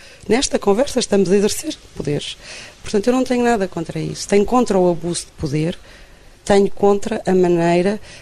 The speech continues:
como o poder está dissimulado nas relações e como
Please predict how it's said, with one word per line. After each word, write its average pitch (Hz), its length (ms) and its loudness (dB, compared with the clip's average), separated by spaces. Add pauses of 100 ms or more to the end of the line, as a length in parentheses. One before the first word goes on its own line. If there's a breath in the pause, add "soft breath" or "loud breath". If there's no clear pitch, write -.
(120 loud breath)
como 202 260 4
o 190 60 2
poder 190 400 2
está 190 320 2
dissimulado 185 960 2 (260)
nas 160 160 0
relações 170 800 -2 (420 loud breath)
e - 60 2
como 196 260 0